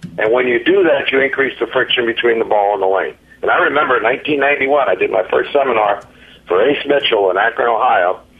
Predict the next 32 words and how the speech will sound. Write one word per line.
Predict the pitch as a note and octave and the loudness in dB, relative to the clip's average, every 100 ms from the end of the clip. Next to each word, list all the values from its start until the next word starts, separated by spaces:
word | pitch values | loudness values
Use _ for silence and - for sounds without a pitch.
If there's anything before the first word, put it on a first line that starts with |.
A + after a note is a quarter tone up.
| - - - | -20 -16 -4
stood | C3+ C#3 | 0 2
up | C#3+ | 0
in | B2 - | -2 -2
front | C3+ C3 | 0 2
of | B2+ | 2
them | B2+ A#2+ | 2 0
and | A2+ | 0
told | B2+ B2 A#2+ | 0 2 2
them, | A#2 A2+ - _ _ _ - - - - - | 0 -2 -10 _ _ _ -20 -20 -20 -18 -6
"In | C3+ - | -6 -2
ten | D#3 D3+ D#3 | 0 2 2
years, | C#3+ B2 A#2+ - - - _ _ _ _ _ _ _ | 2 2 -2 -8 -20 -20 _ _ _ _ _ _ _
you | A#2 B2+ | -2 0
won't | D3 D3 | 0 2
be | C#3 | 2
able | C#3+ B2+ | 2 0
to | A#2 | 0
sell | D3+ C3 | 2 2
a | G#2+ | 2
high-performance | B2 A#2+ A#2 C3 B2+ A#2+ - | 2 0 -2 -2 -2 -2 -2
ball | B2 A#2+ A#2 | 0 2 2
that | A#2+ | 0
doesn't | A#2+ A#2 - | -2 -2 -4
flare." | B2 G2+ E2+ - - - _ _ _ _ _ _ _ - | 0 2 0 -2 -12 -20 _ _ _ _ _ _ _ -6
And | G2 G#2 G2 F2+ | 0 0 -2 -2
bowlers | C3 C3 C3+ B2+ - | 0 2 2 0 0
being | C3+ C3 B2+ A#2 | 0 2 2 2
as | A2 | 0
introspective | C3 B2 A#2 - C#3 - A2+ | 0 -2 -2 0 0 -2 -2
as | G#2 | -2
they | G#2+ G#2 | 0 2
are, | G#2+ G#2+ A2 | 2 2 -2